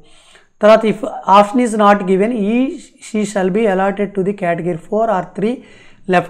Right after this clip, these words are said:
over vacancy, vacancies only." ఎవరైతే మనకి లాంగ్ స్టాండింగ్ అయిన వాళ్ళు, మనకు ఆప్షన్స్ ఇవ్వకపోతే, మిగిలిపోయిన కేటగిరీ నాలుగు, త్రీ వేకెన్సీస్లో అడ్జస్ట్ చేసేస్తారు వాళ్ళని.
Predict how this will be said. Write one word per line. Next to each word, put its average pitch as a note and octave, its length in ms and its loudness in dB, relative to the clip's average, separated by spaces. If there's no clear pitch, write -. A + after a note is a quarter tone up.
over G3+ 200 4
vacancy, F3+ 560 -2
vacancies F#3 600 -4
only." D#3+ 220 -4
ఎవరైతే A3+ 440 6
మనకి G3+ 400 0
లాంగ్ F#3+ 220 2
స్టాండింగ్ G3+ 380 0
అయిన F3+ 180 0
వాళ్ళు, E3+ 440 0
మనకు F3+ 180 0
ఆప్షన్స్ G3+ 380 0
ఇవ్వకపోతే, F#3+ 600 -2
మిగిలిపోయిన F#3+ 640 2
కేటగిరీ F3+ 440 -2
నాలుగు, F3+ 440 -2
త్రీ G3+ 560 -4
వేకెన్సీస్లో F3 640 -6
అడ్జస్ట్ F3 480 -6
చేసేస్తారు D3 460 -12
వాళ్ళని. D3 440 -12